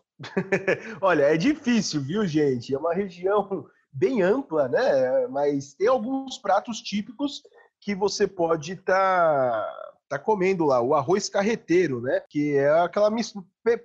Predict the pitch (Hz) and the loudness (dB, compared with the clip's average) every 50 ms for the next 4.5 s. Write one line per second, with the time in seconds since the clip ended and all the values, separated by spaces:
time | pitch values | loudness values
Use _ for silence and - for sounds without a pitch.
0 | _ _ _ 262 254 240 - 277 254 269 - 285 330 277 277 285 254 240 269 302 | _ _ _ -6 -4 0 2 2 2 2 2 0 0 2 0 -2 -2 -2 -2 -2
1 | 294 294 - - _ - 302 269 220 - - 262 277 233 214 - 254 220 180 170 | -2 -2 -2 -4 _ -2 0 0 0 0 0 0 0 0 -2 -2 -2 0 0 0
2 | 247 262 233 - 262 240 214 214 262 277 269 - - 254 247 247 247 233 247 269 | -2 -2 -2 -2 -4 -4 -2 0 -2 -2 -2 0 0 0 0 0 0 0 0 -2
3 | 262 - 285 285 302 285 285 - 427 262 330 349 311 165 151 196 220 185 - - | 0 2 2 4 4 4 2 0 -2 0 0 0 0 2 2 2 2 2 2 0
4 | 170 139 151 135 - 131 120 107 95 | -4 -4 -4 -6 -6 -6 -8 -8 -8